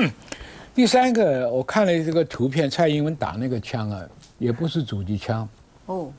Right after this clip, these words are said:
Speaker 1: 主机枪比较贵，比较性能好。它这个只是瞄准具里面设一个光学设备啊，比较容易瞄准。
Speaker 2: 跟夜视的很像吗？
Speaker 1: 啊，
Speaker 2: 有个红点。
Speaker 1: 不，不，不，这个没有夜视能力。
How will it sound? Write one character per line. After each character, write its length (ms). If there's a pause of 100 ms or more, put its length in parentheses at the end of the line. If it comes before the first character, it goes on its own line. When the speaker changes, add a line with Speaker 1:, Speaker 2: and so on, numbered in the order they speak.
(140)
Speaker 1:
主 180
机 120
枪 220
比 120
较 140
贵， 420
比 120
较 160
性 220
能 160
好。 280 (360)
它 140
这 140
个 100
只 140
是 100
瞄 300
准 200
具 200
里 120
面 220
设 260
一 120
个 100
光 260
学 200
设 200
备 220
啊， 80 (280)
比 140
较 160
容 240
易 80
瞄 300
准。 160 (520)
Speaker 2:
跟 160
夜 120
视 160
的 100
很 120
像 240
吗？ 200 (140)
Speaker 1:
啊， 240
Speaker 2:
有 60
个 80
红 200
点。 120
Speaker 1:
不， 100
不， 60
不， 120
这 140
个 80
没 100
有 80
夜 160
视 140
能 200
力。 40